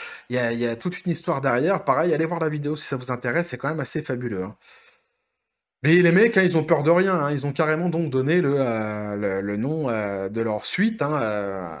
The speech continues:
ils ont, ils ont donné le nom d'un violeur, quoi, hein, tout simplement, hein. Comme quoi, ils se cachaient vraiment pas, les gars, hein. Alors, ces informations ont confirmé à certains streamers et créateurs que le moment est peut-être venu de laisser WoW derrière eux pour de bon. Plusieurs créateurs avec lesquels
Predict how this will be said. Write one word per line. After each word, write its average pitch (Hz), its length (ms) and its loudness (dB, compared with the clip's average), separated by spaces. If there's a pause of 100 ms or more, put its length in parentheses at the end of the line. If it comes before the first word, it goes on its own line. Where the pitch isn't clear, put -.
(100)
ils 120 180 -8
ont, 117 140 -4
ils 117 240 -6
ont 120 40 -6
donné 127 240 -4
le 139 140 -2
nom 160 160 -2
d'un 127 140 -2
violeur, 135 420 -2
quoi, 82 160 -12
hein, 104 60 -12
tout - 100 -16
simplement, 117 520 -8
hein. 107 120 -18
Comme 113 180 -8
quoi, 165 160 0
ils 147 40 -2
se - 60 -10
cachaient 156 360 0
vraiment 147 320 -2
pas, 131 120 -2
les 101 120 -8
gars, 101 120 -8
hein. 120 120 -10 (240)
Alors, 135 120 2
ces 190 200 -2
informations 185 540 0
ont 170 40 -2
confirmé 175 460 0
à 156 80 0
certains 196 420 -2
streamers 185 540 0
et 202 80 2
créateurs 180 580 0 (380)
que 262 100 2
le 254 140 6
moment 190 460 4
est 220 260 4
peut-être 180 800 4
venu 165 340 4
de 214 80 2
laisser 208 420 2
WoW 226 360 2
derrière 190 500 4
eux 220 260 4
pour 220 300 -2
de 139 100 2
bon. 160 280 0 (320)
Plusieurs 214 320 2
créateurs 180 500 2
avec 143 240 -2
lesquels 143 400 -2